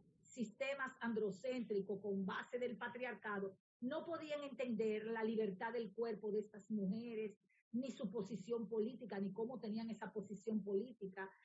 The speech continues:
ni cómo había tanta libertad con la sexualidad, donde había tanta libertad para expresarse, ellos no lo entendían.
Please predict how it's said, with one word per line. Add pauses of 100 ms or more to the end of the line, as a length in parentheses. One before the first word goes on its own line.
(160)
ni
cómo
había
tanta
libertad
con
la
sexualidad, (380)
donde
había
tanta
libertad
para
expresarse, (320)
ellos
no
lo
entendían.